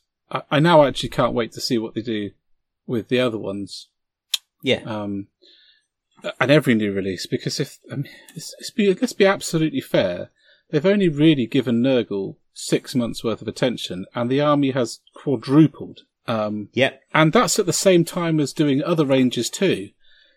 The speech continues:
Speaker 1: If they can do that,
Speaker 2: Oh, yeah.
Speaker 1: um, the thing about Chaos is it's very easy,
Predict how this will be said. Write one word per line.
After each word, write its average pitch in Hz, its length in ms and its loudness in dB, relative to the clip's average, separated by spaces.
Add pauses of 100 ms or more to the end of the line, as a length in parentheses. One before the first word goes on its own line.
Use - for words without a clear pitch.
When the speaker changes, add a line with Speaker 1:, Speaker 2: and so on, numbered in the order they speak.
(140)
Speaker 1:
If 156 140 -4
they 208 120 2
can 185 220 -2 (160)
do 180 200 6
that, 165 200 0
Speaker 2:
Oh, 208 120 0
yeah. 110 380 -4
Speaker 1:
um, 120 460 -2 (1300)
the 160 80 2
thing 277 200 2
about 202 240 2
Chaos 120 480 -2
is 113 160 -8
it's - 200 -12
very 165 460 2
easy, 113 680 -6